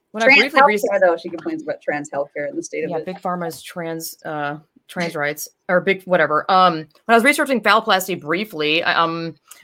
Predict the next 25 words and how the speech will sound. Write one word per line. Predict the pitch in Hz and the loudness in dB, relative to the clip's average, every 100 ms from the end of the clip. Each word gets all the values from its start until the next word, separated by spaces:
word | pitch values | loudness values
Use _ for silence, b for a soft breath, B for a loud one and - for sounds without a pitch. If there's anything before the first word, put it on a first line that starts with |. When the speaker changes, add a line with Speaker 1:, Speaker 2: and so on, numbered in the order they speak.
| - | -4
Speaker 1:
I | |
do | 185 247 | 2 4
recall | 269 247 240 240 | 6 8 8 8
them | 226 214 185 | 6 2 -2
saying, | - 220 208 202 185 | 0 4 4 4 0
you | 180 160 | 0 2
know, | 156 160 - 185 | 4 2 -2 0
that | 175 175 190 | 2 2 2
the, | 165 | 2
the | 170 | 0
success | 180 185 - 208 233 226 | -4 -6 -2 -2 0 0
rate | 220 | 0
of | 180 | -2
phalloplasty | 175 214 240 180 170 180 170 | -2 -2 0 0 0 -2 -4
is, | 160 | -4
like, | 160 | -6
really | 147 151 185 226 185 | -8 -2 2 2 2
low. | 151 196 143 139 - | 4 4 4 2 -2
Is | 165 | 0
that | 170 175 - _ _ - | 2 2 0 _ _ -4
correct | 208 202 | -2 0
in | 190 | 0
what | 185 151 | 0 0
you've | 196 190 | -2 -4
seen? | - 233 269 349 | -2 0 0 -4